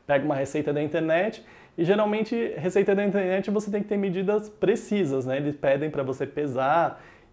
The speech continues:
e eu não tinha balança. Eu acabei adquirindo essa balança aqui. Ela é uma balança bem,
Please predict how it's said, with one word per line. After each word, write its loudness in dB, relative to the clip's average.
e 2
eu 6
não 4
tinha 0
balança. 2
Eu -4
acabei 2
adquirindo 2
essa 2
balança -2
aqui. -2
Ela 0
é 2
uma 4
balança 4
bem, 2